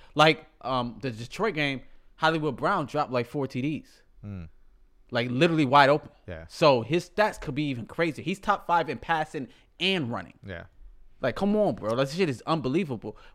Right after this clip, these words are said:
Speaker 1: But also, their defense is such. Their defense ain't gonna make it. Uh, what is it? What else
Speaker 2: Bro,
Speaker 1: was,
Speaker 2: Titans
Speaker 1: was
Speaker 2: defense is terrible.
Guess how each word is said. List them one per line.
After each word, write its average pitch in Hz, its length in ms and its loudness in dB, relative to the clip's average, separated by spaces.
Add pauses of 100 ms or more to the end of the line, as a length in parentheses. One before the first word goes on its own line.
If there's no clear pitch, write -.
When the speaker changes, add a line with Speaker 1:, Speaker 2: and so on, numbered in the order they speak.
Speaker 1:
But 151 120 2
also, 151 640 0 (440)
their 135 120 -2
defense 143 340 -2
is 143 160 -4
such. 127 260 -2
Their 123 160 -4
defense 143 320 -2
ain't 135 120 -4
gonna 123 160 -4
make 131 140 -4
it. 117 160 -6 (380)
Uh, 113 300 -2 (720)
what 143 120 -10
is 143 180 -4
it? 120 140 -4
What 131 100 -2
else 139 140 -2
Speaker 2:
Bro, 127 100 0
Speaker 1:
was, 113 60 0
Speaker 2:
Titans 151 360 0
Speaker 1:
was 135 100 -6
Speaker 2:
defense 139 340 -4
is 117 100 -14
terrible. 120 600 -6